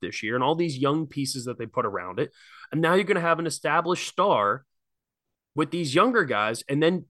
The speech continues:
you're all gonna kinda grow up together, but at least you have someone who's been there, done that, like, done a bunch of things. Obviously, S G A hasn't played in the postseason. There's a bunch of things he hasn't had a chance to be able to do,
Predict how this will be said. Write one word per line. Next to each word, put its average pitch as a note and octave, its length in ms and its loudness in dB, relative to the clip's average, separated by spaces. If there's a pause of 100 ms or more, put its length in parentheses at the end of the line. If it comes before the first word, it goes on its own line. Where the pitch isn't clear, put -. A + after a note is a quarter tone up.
(120)
you're D3+ 180 0
all F#3+ 220 6
gonna G#3 220 0
kinda F3 260 -2
grow D3+ 340 6
up E3 240 4
together, C3+ 680 -4
but E3 300 0
at D3 160 -2
least G3+ 280 -2
you G#3 80 -2
have E3 240 -2
someone F3 260 -2
who's C#3+ 220 -2
been D3 240 0
there, D3 220 2
done C3+ 280 0
that, C3 300 0
like, A#2 240 -6
done - 160 0
a D3+ 60 2
bunch C3 280 -4
of A2 160 -14
things. C3 400 0 (1300)
Obviously, D3+ 480 4
S C3+ 140 2
G D3 180 0
A C3+ 40 2
hasn't B2 240 -2
played A#2+ 180 -2
in A2+ 80 -8
the G#2 60 -10
postseason. E3+ 600 0
There's C#3+ 160 0
a C#3+ 40 -4
bunch D#3 200 2
of D3 80 -2
things C3+ 200 -4
he C3+ 80 -2
hasn't B2 220 -2
had A#2+ 80 -4
a A2 80 -10
chance A#2 260 -10
to - 80 -16
be B2 60 -6
able G#2 120 -8
to A2 60 -8
do, D3 460 2